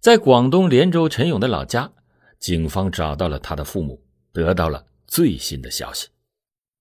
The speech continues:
陈勇在二零一三年二月八日离家出走，一个多月过去，音讯全无。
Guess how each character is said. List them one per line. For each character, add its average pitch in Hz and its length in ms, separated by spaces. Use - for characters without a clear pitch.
陈 175 220
勇 98 280
在 113 160
二 143 260
零 123 160
一 139 80
三 120 260
年 80 280
二 98 160
月 85 100
八 98 220
日 98 180
离 80 180
家 76 200
出 - 180
走， 78 240
一 120 220
个 113 100
多 113 180
月 165 140
过 82 220
去， - 240
音 90 300
讯 82 240
全 - 260
无。 73 240